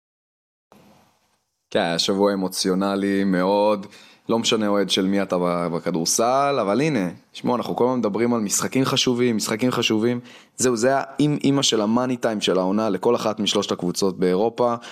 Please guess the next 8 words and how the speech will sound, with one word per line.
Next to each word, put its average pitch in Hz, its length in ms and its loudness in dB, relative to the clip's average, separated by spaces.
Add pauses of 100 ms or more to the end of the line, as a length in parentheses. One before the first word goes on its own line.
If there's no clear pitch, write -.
(240)
כל 127 160 2
משחק 123 280 -2
שהוגדר 113 380 2
כחשוב 110 480 0
עד 107 160 2
עכשיו, 110 600 2 (160)
כבר, 95 400 -2
אה, 95 320 2